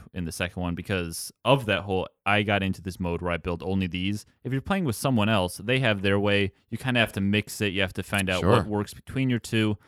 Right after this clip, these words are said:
Speaker 1: It just overall, I think, is a better style to play this type of game. So I,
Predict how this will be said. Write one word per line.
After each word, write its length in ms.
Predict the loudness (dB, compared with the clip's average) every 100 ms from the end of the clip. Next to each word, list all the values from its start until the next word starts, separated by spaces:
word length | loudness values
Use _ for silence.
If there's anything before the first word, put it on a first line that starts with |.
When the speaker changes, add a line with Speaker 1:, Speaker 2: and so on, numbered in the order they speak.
| _ _ _
Speaker 1:
It 60 | -6
just 180 | -4 -2
overall, 400 | -2 2 4 4
I 80 | 2
think, 420 | 0 -2 -4 -10
is 160 | -6 -6
a 40 |
better 480 | -4 -2 0 0 0
style 400 | -4 -6 -4 -4
to 100 | -6
play 220 | -6 -4
this 240 | -2 -4 -8
type 260 | -8 -8 -8
of 100 | -10
game. 360 | -6 -4 -4 -6 _ _ _ _ -6
So 160 | -4
I, 180 | -2 -4